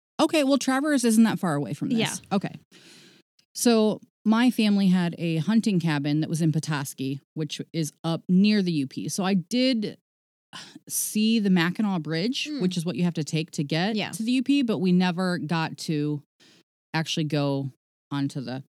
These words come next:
Speaker 1: onto the island or whatever.
Speaker 2: Okay.
Speaker 1: So for those who don't know, this, the U P is, like, a super thick, heavy, forest, dense, rural fucking area.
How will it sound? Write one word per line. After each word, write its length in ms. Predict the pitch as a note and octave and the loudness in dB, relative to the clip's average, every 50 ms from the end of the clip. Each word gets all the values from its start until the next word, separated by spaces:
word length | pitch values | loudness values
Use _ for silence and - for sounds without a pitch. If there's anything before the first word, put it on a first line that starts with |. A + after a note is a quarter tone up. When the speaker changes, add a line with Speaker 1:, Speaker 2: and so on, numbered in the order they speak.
| _ - - | _ -10 -6
Speaker 1:
onto 220 | C#3 C#3+ D3 - | -4 -4 -4 -6
the 80 | G#2+ - | -8 -10
island 340 | F2+ G#2 F#2+ E2+ G#2 - - | -10 -10 -10 -10 -10 -10 -10
or 60 | - | -10
whatever. 320 | G1+ - - - C4 C4+ | -12 -14 -12 -8 -6 -6
Speaker 2:
Okay. 340 | D#4 D4+ B3+ A3 E3 E3+ G3 - - _ _ _ _ | -4 -4 -4 -4 -4 -4 -6 -10 -12 _ _ _ _
Speaker 1:
So 400 | - - G#3 F#3+ F#3 F#3+ F#3 - - _ _ _ - | -4 -2 0 0 2 0 -2 -4 -8 _ _ _ -8
for 120 | - E4 | -4 -2
those 200 | D#4 D#4+ F4 D4+ | 0 0 0 0
who 60 | - E4 | 0 0
don't 120 | D4+ C#4 | 0 2
know, 220 | F#3 F#3+ F#3+ F#3 F3+ | 2 2 0 0 0
this, 320 | E3+ G3+ A3+ - - - - _ _ | 0 0 -2 -2 -4 -10 -12 _ _
the 140 | - F#3 G3+ | 0 2 4
U 160 | G#3+ B3+ D#4 | 6 4 4
P 320 | D4 - A#3+ A3+ A3 G3+ - | 4 4 2 2 2 2 2
is, 260 | - F3 E3+ D3+ - | 2 0 0 0 -2
like, 240 | D#3+ D3 C#3+ - - | -4 -4 -6 -6 -8
a 120 | - C#3 D3+ | -10 -8 -6
super 580 | - - - - - A#3+ B3 A#3+ - B3 B3 | -4 -4 -4 0 2 4 4 4 2 0 -2
thick, 480 | - - - - _ - F3+ F3+ F#3 - | -2 -4 -10 -10 _ -4 -2 -2 -2 -6
heavy, 640 | - - F#3 E3 D#3+ D3+ D#3+ D#3 D3+ D3+ D3+ C#3 - - | -8 -8 -6 -4 -4 -2 0 0 0 0 0 -2 -4 -8
forest, 760 | - - - - - E3 E3+ F3 E3 D#3 D#3 D3+ - - - - - F3+ C#3+ - _ | -14 -20 -14 -8 -4 -2 0 0 2 2 0 0 -2 -6 -10 -8 -6 -6 -6 -6 _
dense, 440 | - F#3 E3 D#3+ D#3+ E3 D#3 - - - | -2 0 2 4 4 4 2 0 -4 -8
rural 560 | - D#3+ D#3 D#3+ D#3+ E3+ F3 E3+ E3+ E3 D#3 | -8 -8 -6 -4 -2 -2 0 0 0 0 -2
fucking 380 | D3 - - C#3+ C#3 - D3 C#3+ | -2 -4 -6 -8 -4 -2 0 0
area. 420 | A#2+ A2 G2 F2+ F#2+ F#2 G2 D#3 | 0 -2 -4 -6 -8 -8 -8 -8